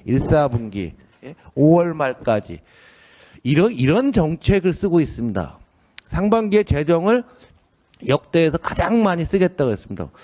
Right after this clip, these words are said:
그럼 하반기는 뭐 하겠다는 거예요? 그럼 지금 또 추경하자고 해야 됩니까?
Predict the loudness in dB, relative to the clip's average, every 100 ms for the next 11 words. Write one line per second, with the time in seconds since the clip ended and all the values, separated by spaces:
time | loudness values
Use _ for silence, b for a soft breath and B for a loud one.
0 | B -4 -2 0 0 2 2 2 2 2
1 | 2 2 0 -2 -2 -2 -4 -6 -12 _
2 | b b -6 -4 0 -2 2 0 0 0
3 | 0 0 0 0 0 0 -2 -4 -8 -8